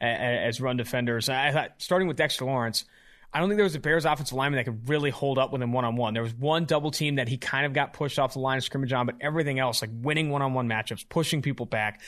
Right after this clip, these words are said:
constantly around the football. Dexter Lawrence really impressive against the run. I'm pretty sure right now he ranks top five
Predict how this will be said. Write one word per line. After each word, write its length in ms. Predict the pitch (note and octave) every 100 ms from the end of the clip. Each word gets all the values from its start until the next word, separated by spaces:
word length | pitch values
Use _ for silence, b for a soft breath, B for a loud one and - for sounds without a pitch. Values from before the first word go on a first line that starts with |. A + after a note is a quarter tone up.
| B
constantly 640 | - - D3+ E3+ - C#3+ C#3
around 240 | B2+ B2+
the 80 | A#2+
football. 640 | A2 C3+ - A#2+ A2+ A2+ B B B
Dexter 300 | D3+ D3+ D3
Lawrence 260 | C#3+ C3+ C#3
really 140 | C3
impressive 320 | B2 C3 -
against 240 | B2+ A#2+ -
the 60 |
run. 220 | A#2 B2
I'm 80 | A#2
pretty 220 | A#2 D3+
sure 160 | C3 C#3+
right 200 | B2+ A#2+
now 220 | B2 B2
he 100 | A#2+
ranks 220 | A#2+ A2
top 240 | - C3+ A2
five 440 | B2+ B2 B2 A#2